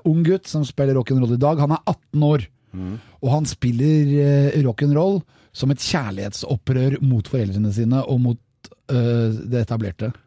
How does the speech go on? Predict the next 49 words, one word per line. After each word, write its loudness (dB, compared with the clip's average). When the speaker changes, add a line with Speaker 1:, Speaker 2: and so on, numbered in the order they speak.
Speaker 2:
Mm. -10
Speaker 1:
Og 0
det 2
er 0
ikke -2
mange 0
som 0
gjør 2
det 0
i -2
dag. -8
Speaker 2:
Nei, -6
det -8
er -4
Speaker 1:
Men 4
Speaker 2:
nesten 4
Speaker 1:
når -2
Speaker 2:
ingen. -4
Speaker 1:
Nesten 0
ingen. -2
Det -2
f-, -10
eksisterer -2
nesten -6
ikke. -4
Speaker 2:
Nei. -4
Speaker 1:
Men 0
han 0
gjør, 2
gjør 0
det. -6
Og 0
jeg 0
lurer 2
på, -2
når 0
du 0
spilte, -4
så -2
var 2
du 2
også -2
i -8
opprør, -4
og -2
du 2
likte -2
å 0
ha, 0